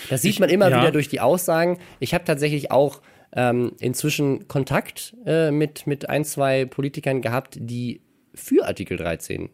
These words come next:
Speaker 1: gestimmt haben, die mich kontaktiert haben, basierend auf meinem Artikel dreizehn Video und gesagt haben, sie würden sich gerne mal mit mir unterhalten, ähm, weil sie fanden, das ist, fand ich das Spannende, weil sie fanden, dass mein Video von allen eines der sachlichsten war.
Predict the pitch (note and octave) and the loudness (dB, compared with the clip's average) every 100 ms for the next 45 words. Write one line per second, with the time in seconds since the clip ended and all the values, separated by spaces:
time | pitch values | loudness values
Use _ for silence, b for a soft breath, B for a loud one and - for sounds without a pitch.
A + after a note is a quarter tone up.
0 | _ _ G#2+ A2 G#2 G#2+ F#2 A#2 D#3 B | _ _ -8 -4 -4 -2 -2 -2 -6 B
1 | B A#2+ E3+ - E3+ C#3 - D#3+ - C#3 | B -2 -2 0 0 0 -2 -4 0 -2
2 | B2 A#2 C3+ A#2+ B2+ A#2 A2+ A2+ G#2 A2 | -2 -2 -2 -2 -2 -2 -4 -6 -4 -4
3 | - G#2+ G#2+ B2+ C#3+ D3+ E3+ B B B | -4 -6 -6 -4 -2 -2 -4 B B B
4 | B A#2+ A2+ A#2 A#2 - A#2+ A2+ A2+ A#2+ | B -8 -4 -2 -4 -2 -4 -2 -4 -2
5 | G#2 - A2 A#2 G#2+ G#2+ A2 A#2+ A2 - | -4 -2 -2 0 -2 -2 -2 -2 -4 -6
6 | _ - A2+ G2+ G2 A2+ D#3+ F3+ B B | _ -8 -6 -2 -2 0 -4 -4 B B
7 | B _ A2+ A2 A2 A2+ A2 - - A2 | B _ -2 0 0 -2 -4 -12 -4 -2
8 | A2 G#2+ - A#2 A2 A2 G#2+ G#2+ A2 - | 0 -2 -2 -2 -2 -4 -4 -4 -4 -8
9 | A#2 - B2 G2+ - G#2+ C#3 F#3 A3+ _ | -10 -4 -4 -4 -2 0 2 0 -4 _
10 | _ _ _ - G3+ G2+ - A#2 C3 A#2 | _ _ _ -6 -4 -4 -4 -2 -2 -4
11 | - G#2+ G#2+ B2 A2+ A2+ A2+ A#2+ B2 A#2+ | -4 -2 0 -2 -4 -6 -2 -2 -4 -8
12 | - G2+ G#2 A#2 - A2 A2+ - C3+ C#3+ | -4 -2 -2 -2 -4 -4 -4 -4 -2 -2
13 | D#3+ - - F#2 - - - - - | -2 -6 -4 -10 -10 -16 -12 -10 -10